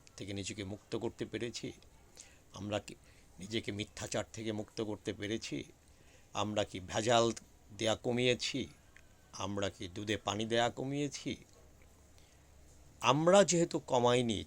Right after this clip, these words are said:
তাহলে ভূত এসে বা এলিয়েন এসে স্বর্গের থেকে দুধ এসে কি এগুলো করবে?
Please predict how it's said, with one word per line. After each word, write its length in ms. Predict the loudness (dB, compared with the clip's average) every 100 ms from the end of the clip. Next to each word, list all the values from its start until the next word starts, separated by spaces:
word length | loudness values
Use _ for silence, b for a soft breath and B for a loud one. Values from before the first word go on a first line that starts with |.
| -2
তাহলে 320 | -2 0 -2 -4 -20 -20 -20 -12
ভূত 300 | -2 -2 2
এসে 560 | 4 4 4 4 2 -2 -20 -20 -18 -6
বা 240 | -4 -4 -10 -20 b b b b -20 -20 -20 -20 -20 -18 -2
এলিয়েন 460 | 2 4 6 6 6
এসে 540 | 4 2 0 -2 -6 -4
স্বর্গের 440 | 0 0 0 -2 -2
থেকে 240 | -4 -2 -2
দুধ 260 | -2 0
এসে 240 | 2 0 -2
কি 100 | -4
এগুলো 280 | -2 -2
করবে? 400 | 0 -2 0 0